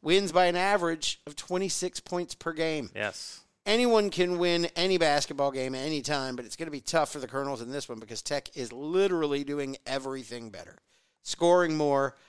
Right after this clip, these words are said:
Speaker 1: allowing less points, better shooting percentage, more boards, assists, steals. It is gonna be a long day in Ruston for Nichols.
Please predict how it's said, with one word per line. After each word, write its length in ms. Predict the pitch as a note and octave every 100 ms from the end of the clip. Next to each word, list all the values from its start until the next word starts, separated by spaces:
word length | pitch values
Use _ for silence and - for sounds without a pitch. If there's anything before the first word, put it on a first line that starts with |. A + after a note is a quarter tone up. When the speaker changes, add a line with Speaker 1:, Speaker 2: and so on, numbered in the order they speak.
| _ -
Speaker 1:
allowing 500 | B2 C#3 E3 E3+ E3
less 220 | D#3+ D3+
points, 480 | - C#3 C3 B2+ -
better 380 | - C#3 F3 F#3+
shooting 360 | - D#3+ D3
percentage, 460 | C3+ C3 C#3+ C#3 B2
more 140 | A#2+
boards, 480 | A2 F3 F3+ E3+ D#3+ - - _
assists, 600 | - - F#3 F3 - -
steals. 680 | - - E3+ F3 E3+ D#3+ - _ _ _ _ _ _
It 140 | D#3
is 120 | D#3+ D#3
gonna 180 | D3+
be 200 | C#3+ C#3+
a 200 | C#3 C#3
long 500 | C#3 C3+ C#3 D3 D#3
day 380 | C#3+ C3 B2 B2
in 160 | B2 C3
Ruston 420 | B2+ A#2+ B2+ A#2
for 160 | - A2+
Nichols. 680 | C3 B2+ B2+ B2 B2+ -